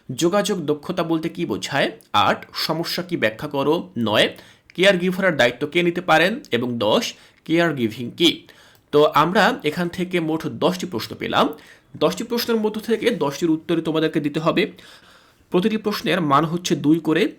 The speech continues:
সেক্ষেত্রে দশটি প্রশ্নের জন্য তোমাদেরকে বিশ নম্বর দেওয়া হবে। আমরা এরপরে চলে যাব গ বিভাগে, যেখানে রচনামূলক প্রশ্ন থাকবে দৃশ্যপটবিহীন। এখানে প্রশ্নগুলো চলো আমরা দেখে নিচ্ছি যে কী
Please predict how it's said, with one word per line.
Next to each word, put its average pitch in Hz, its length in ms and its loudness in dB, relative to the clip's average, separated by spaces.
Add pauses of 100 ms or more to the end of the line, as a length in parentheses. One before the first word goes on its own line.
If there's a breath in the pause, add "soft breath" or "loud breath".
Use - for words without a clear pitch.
সেক্ষেত্রে - 420 -6 (120)
দশটি 127 200 -2
প্রশ্নের 151 380 -6
জন্য 147 140 -4 (100)
তোমাদেরকে 127 460 -2 (560 loud breath)
বিশ 160 200 2
নম্বর 110 280 -2
দেওয়া 87 200 0
হবে। 87 160 -6 (680 soft breath)
আমরা 196 260 4 (300)
এরপরে 180 340 0
চলে 180 140 0
যাব 170 180 0 (220)
গ - 20 6 (160)
বিভাগে, 120 400 0
যেখানে 147 260 -4
রচনামূলক 151 500 -2
প্রশ্ন 156 180 -6 (100)
থাকবে 147 240 -2
দৃশ্যপটবিহীন। 117 920 -4 (1040)
এখানে 151 300 2 (640 loud breath)
প্রশ্নগুলো 175 460 0
চলো 160 140 4
আমরা 151 200 2
দেখে 139 160 -2
নিচ্ছি 101 280 -4 (100)
যে 147 60 -2
কী 151 140 -2